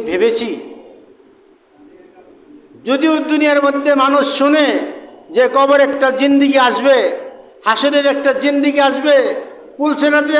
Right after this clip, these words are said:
একটা জিন্দিগি আসবে, আমার আপনার সকলেরই পরকাল আসবে, কিন্তু পরকাল যে আমার আসবে, এই পরকালের জন্য আমি কতটুকু চিন্তা করেছি, তা কি কোনদিন ভেবেছি? না, আমরা তা ভেবে নাই, ভাবিয়া দেখি নাই।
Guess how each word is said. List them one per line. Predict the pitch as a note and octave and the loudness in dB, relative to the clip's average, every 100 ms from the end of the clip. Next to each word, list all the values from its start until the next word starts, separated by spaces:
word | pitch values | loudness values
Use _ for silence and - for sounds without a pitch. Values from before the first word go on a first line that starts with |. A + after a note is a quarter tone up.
| C#4+ | 0
একটা | D4 | 0
জিন্দিগি | C#4 D4+ D4+ D4+ D4 | 0 2 2 2 2
আসবে, | C#4+ C#4 C#4+ D4 B3 - - - - | 2 0 2 2 2 -4 -10 -18 -8
আমার | A3+ C#4+ D4+ | -2 0 2
আপনার | D4+ D4+ D4 | 0 0 0
সকলেরই | C#4 D4 D4+ D4+ D#4 C#4+ | 0 0 2 0 0 -2
পরকাল | D4 D#4 D#4 D4+ C#4+ | 0 2 2 2 2
আসবে, | C#4 B3 D4 C#4 A3 - - - - | 2 0 2 2 0 -8 -14 -14 -4
কিন্তু | D4+ D4 D4 C#4+ | -2 -2 -6 -2
পরকাল | C4+ C#4+ C#4 A#3+ A#3 A3+ | 0 2 2 0 0 0
যে | |
আমার | A3 G#3+ G3 G3+ | 0 0 0 -2
আসবে, | A3+ F#3 A#3 G#3 - - - | -2 -2 0 0 -2 -8 -8
এই | A3 A3+ A3+ | -2 -2 0
পরকালের | D4+ D#4 D4+ D4+ D4 | 2 2 2 0 0
জন্য | D#4 D4 | -2 0
আমি | C#4 C#4 C#4 | 0 0 0
কতটুকু | D4 F4 D#4+ D4 | 0 0 -2 -2
চিন্তা | - C4 A#3+ A3+ | -4 -4 -4 -2
করেছি, | A3 F3+ - D3 - - - - - - | -2 -6 -8 -16 -18 -20 -20 -20 -20 -8
তা | F#3+ | -6
কি | F#3+ A3 | -6 -6
কোনদিন | G#3+ G#3+ A3+ C#3 | -4 -2 -4 -6
ভেবেছি? | D#3 G3+ A#3 A#3+ G#3+ - - - - - | -4 -2 -2 -6 -10 -14 -18 -20 -20 -12
না, | F#3+ A#3+ G#3 C#3+ - - - - | -4 0 0 -4 -10 -18 -20 -10
আমরা | G#3 G#3 G#3 | -8 -4 -4
তা | G#3 F#3+ E3 | -2 -4 -4
ভেবে | G3 G#3+ | -2 0
নাই, | F#3 C#3 - - - - - - - - | -2 -4 -10 -16 -20 -20 -20 -20 -20 -4
ভাবিয়া | G3 B3+ C#4 | 0 2 2
দেখি | C#4 C#4 C4+ C#4 | 2 2 0 0
নাই। | C4+ | 2